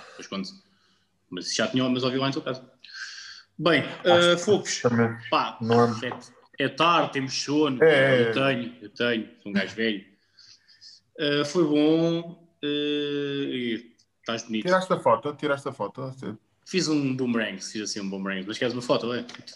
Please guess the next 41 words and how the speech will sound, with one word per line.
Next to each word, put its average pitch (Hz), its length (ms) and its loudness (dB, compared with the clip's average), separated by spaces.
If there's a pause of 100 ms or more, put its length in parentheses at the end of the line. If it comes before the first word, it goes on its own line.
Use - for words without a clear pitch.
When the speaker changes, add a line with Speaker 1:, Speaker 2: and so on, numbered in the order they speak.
Speaker 1:
Uma 123 100 -4
foto. - 280 -8 (1500)
Uma - 120 -10
foto. 107 840 4 (340)
Espera 90 260 -4
aí. 87 220 4
Speaker 2:
Boomerang, 135 440 6
não, 139 200 2
boomerang. 117 300 -4 (580)
Speaker 1:
Ah, 101 100 -10
foda-se, 120 460 0
é 92 40 -2
que - 80 -12
o 104 60 -2
boomerang 113 340 2
tem 151 100 0
que 160 80 2
abrir 156 140 2
o 170 40 4
Instagram 165 380 0
para 160 100 -8
fazer 160 220 -4
boomerang. 160 400 -4
Espera 98 220 -8
aí. 113 240 -10 (1000)
Caralho, 107 280 -8
só - 140 -12
me 101 60 -2
dás 110 120 0
é 113 80 0
trabalho, 131 540 2
mano. 87 240 -8
Foda-se. 131 1000 -8 (1600)
Vai, 120 280 2
faz 110 200 -2
lá, 107 360 2
faz 98 200 -8
lá 104 100 -4
umas 104 180 -8
cenas 95 360 -8
bonitas. - 440 -14